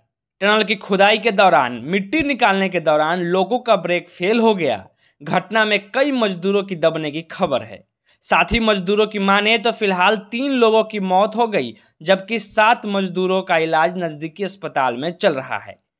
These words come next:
बताया जा रहा है कि मृतकों की पहचान हेल्पर मनोज, विजय और श्याम बाबू के रूप में हुई है।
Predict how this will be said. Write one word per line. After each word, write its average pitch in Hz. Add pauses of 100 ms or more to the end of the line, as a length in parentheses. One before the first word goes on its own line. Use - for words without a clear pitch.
(200)
बताया 165
जा 190
रहा 190
है 202
कि 208
मृतकों 190
की 196
पहचान 180 (280)
हेल्पर 180
मनोज, 180 (320)
विजय 196 (120)
और 196
श्याम 226
बाबू 196
के 196
रूप 180
में 175
हुई 180
है। -